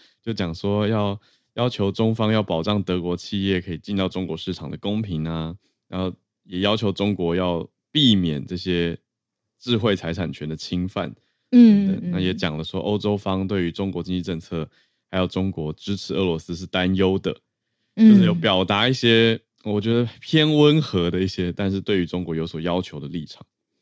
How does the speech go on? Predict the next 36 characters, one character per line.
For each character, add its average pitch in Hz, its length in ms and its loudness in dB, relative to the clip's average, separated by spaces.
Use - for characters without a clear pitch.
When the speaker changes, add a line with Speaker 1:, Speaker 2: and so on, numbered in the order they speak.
Speaker 2:
嗯。 226 160 10
Speaker 1:
但 202 140 10
是 170 100 -2
现 107 240 -4
在 90 260 0
德 92 160 -2
国 90 180 0
的 87 100 0
检-， 104 160 -2
联 117 280 4
邦 131 320 2
检 90 220 0
察 82 280 -6
官， 87 360 -2
哦， 73 120 -20
还 80 120 -12
有 82 100 -6
警 78 240 -6
察 69 300 -16
就 90 120 -8
已 80 40 -4
经， 80 300 -6
已 80 140 -16
经 85 160 -6
行 82 300 -6
动 87 200 -4
跟 76 240 -8
追 95 180 -2
查 73 240 -8
抓 82 220 -6
捕 - 220 -12
到 - 220 -10
中 92 180 -8
国 73 160 -10
间 76 220 -4
谍。 - 240 -14